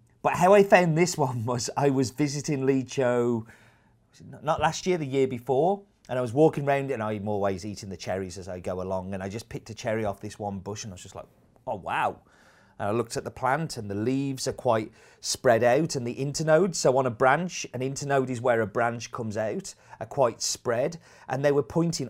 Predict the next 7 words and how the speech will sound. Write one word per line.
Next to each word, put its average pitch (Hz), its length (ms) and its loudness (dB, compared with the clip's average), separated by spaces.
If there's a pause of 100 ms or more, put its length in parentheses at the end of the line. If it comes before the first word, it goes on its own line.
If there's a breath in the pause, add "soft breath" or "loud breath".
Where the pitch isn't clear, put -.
(100)
upwards. - 680 -4 (320 soft breath)
And 123 80 -14
I - 20 -10
was - 120 -16
like, - 140 -14 (440)
"That's - 340 -16
geisha." - 580 -12